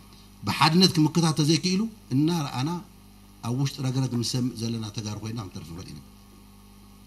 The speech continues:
ኣብቲ ዓለማዊ ፈተናታት ብዙሕ ከልዕለ ኣይደለኹን። እቶም ቀንዲ ፀገማት ኣብ ህልውና ዝውስኑ ንሶም ስለ ዝኾኑ ብተወሰነ ነገራት ግን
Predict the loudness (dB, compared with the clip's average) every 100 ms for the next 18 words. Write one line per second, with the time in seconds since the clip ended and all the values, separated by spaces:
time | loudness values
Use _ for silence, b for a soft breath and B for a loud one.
0 | -20 -20 -20 -20 -20 -20 -20 -20 -20 -20
1 | -20 -20 -20 -20 -20 -20 -20 -20 -20 -20
2 | -20 -20 -20 -20 -20 -20 -20 -20 -12 -4
3 | -2 0 4 4 4 4 2 4 4 4
4 | 2 2 -4 0 2 2 2 0 4 4
5 | 6 4 4 0 -6 -20 -20 -20 -20 -20
6 | -20 -20 -20 -18 -8 -4 -2 -2 -4 -6
7 | -8 -10 -16 -20 -20 -20 -4 2 2 2
8 | 0 0 0 -2 0 0 0 2 2 2
9 | 2 2 0 0 0 2 0 2 2 4
10 | 2 0 -4 -18 -20 -20 -20 -20 -20 -20
11 | -12 -10 -10 -10 -6 2 4 4 2 2
12 | 2 2 2